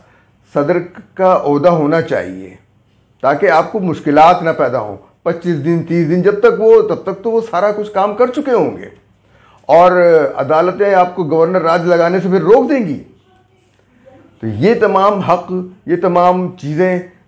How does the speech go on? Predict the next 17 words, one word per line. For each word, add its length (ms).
जो 320
कुछ 180
भी 200
है, 380
ये 260
आपको 600
नहीं 520
करना 340
चाहिए। 460
इस 160
तरीके 360
से 120
अपने 360
पत्ते 500
जो 100
है, 120
आप, 320